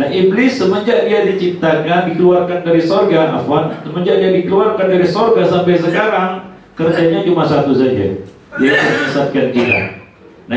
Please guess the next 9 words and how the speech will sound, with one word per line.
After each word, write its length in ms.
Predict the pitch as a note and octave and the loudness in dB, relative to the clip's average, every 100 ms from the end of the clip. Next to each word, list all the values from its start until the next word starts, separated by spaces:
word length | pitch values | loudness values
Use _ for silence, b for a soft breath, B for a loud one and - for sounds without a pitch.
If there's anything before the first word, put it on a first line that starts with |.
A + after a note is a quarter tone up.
| D3 | -2
itu 100 | F3+ | 0
musuh 240 | F3 D#3+ D#3+ | -2 0 0
yang 160 | D#3 | 0
kita 180 | D3+ D3 C#3 | 0 -2 -2
hadapi, 320 | C3+ C3+ D#3 | 0 0 -2
kita 400 | D#3 C#3+ B2+ - | -2 -2 -2 -2
tidak 240 | C3+ C3 C3 | 0 0 0
dapat 340 | C3 - - | 2 2 2
melihatnya, 720 | B2 A#2+ B2 - D#3 F#3+ - | 0 0 0 -2 -2 -2 -4